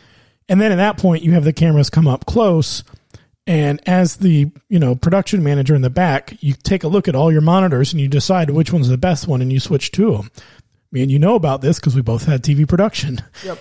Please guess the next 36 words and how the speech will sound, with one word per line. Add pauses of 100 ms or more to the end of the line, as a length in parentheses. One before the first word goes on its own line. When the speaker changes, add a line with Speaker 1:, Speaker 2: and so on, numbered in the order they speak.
Speaker 1:
You
check
your
monitors
first,
you
make
sure
you
have
the
shot
you
want,
then
you
go
to
it. (360)
So
I
think
that's
probably
how
they
could
have
saved
that
spot,
was (380)
a
far
out
one,